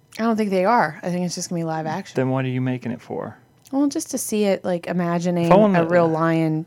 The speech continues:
Speaker 1: you know, singing. <laughs>
Speaker 2: <laughs>
Speaker 1: Hakuna Matata in the jungle.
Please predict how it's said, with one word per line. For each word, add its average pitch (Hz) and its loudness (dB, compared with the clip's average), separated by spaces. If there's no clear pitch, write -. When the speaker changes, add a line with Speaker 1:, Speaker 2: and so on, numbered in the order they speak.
Speaker 1:
you 190 -4
know, 156 -2
singing. 165 -6
<laughs> - -
Speaker 2:
<laughs> - -12
Speaker 1:
Hakuna 208 2
Matata 185 6
in 180 4
the 165 0
jungle. 185 4